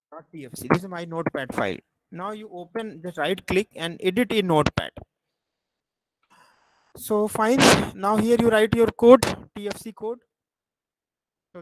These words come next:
that, that is very easy. Dot V, how many variables, A comma B comma C, uh, dot,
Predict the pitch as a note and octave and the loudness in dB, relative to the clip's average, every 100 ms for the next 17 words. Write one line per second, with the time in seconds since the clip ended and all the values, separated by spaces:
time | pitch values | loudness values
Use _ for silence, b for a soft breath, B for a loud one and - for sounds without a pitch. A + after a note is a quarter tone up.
0 | E3 F3 G3 G3 G#3+ G3 A3 G3+ F#3+ C4 | -20 -20 -20 -20 -18 -18 -20 -20 -20 -20
1 | G#4 _ D#3+ E3+ _ _ F3 F#3 F3+ F3 | -20 _ _ _ _ _ -16 -16 -16 -20
2 | G#3 G3+ G3+ _ _ _ _ F#3 G3+ G#3 | -20 -20 -20 _ _ _ _ -18 -14 -16
3 | G3+ G3 F#3+ G#3 G#3 _ _ F3+ F#3 F3+ | -14 -16 -10 -10 -12 _ _ -20 -20 -18
4 | F3 F3+ E3 F3+ F3 F3 E3+ E3+ F3 G3 | -16 -16 -16 -18 -18 -16 -16 -18 _ -20
5 | F#3+ G#3 _ _ _ _ _ _ _ D#3+ | -20 _ _ _ _ _ _ _ _ -16
6 | D#3+ E3+ D#3 F3+ F#3+ | -16 -16 -14 -10 -10